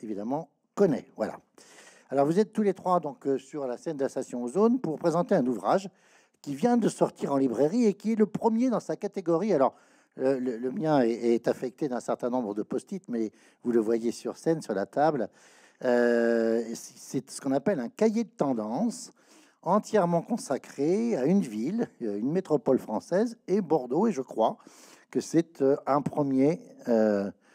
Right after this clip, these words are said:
euh, numéro, si je puis dire, en tous les cas, première, première, euh, première livraison. Peut-être qu'en guise d'introduction à notre échange, Thierry Germain, je vais vous demander de nous expliquer ce que vous écrivez en avant-propos de ce cahier de tendance.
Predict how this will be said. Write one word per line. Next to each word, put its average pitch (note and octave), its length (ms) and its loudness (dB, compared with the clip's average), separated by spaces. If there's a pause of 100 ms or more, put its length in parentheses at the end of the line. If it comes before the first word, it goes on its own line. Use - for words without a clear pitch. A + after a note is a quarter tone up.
(320)
euh, F2+ 520 -4
numéro, C#3+ 400 2 (120)
si - 80 -12
je - 80 -14
puis D#3+ 140 -8
dire, - 160 -10
en G3 40 -16
tous - 120 -12
les G#2+ 80 -8
cas, D3+ 240 0 (480)
première, C#3+ 480 0
première, C#3+ 400 2
euh, A2+ 140 -2
première D3 320 -4
livraison. A2 420 -6 (420)
Peut-être G#3 280 -2
qu'en F#3+ 100 -2
guise F#3+ 160 -4
d'introduction E3+ 560 -2
à F3 60 -4
notre D3 240 -8
échange, G#3 420 -8
Thierry F#3 260 -4
Germain, C#3 460 2 (480)
je A#2 120 -4
vais D#3 40 6
vous F3 120 2
demander E3+ 420 0
de G#3 140 0
nous F3+ 180 -2
expliquer F3+ 480 -2
ce - 160 -2
que - 140 -10
vous D3 280 -8
écrivez F3 800 0 (140)
en G#3+ 180 4
avant-propos F3 640 -2
de D3+ 120 -4
ce - 120 -12
cahier C3+ 320 -6
de B2 60 -20
tendance. B2 580 -4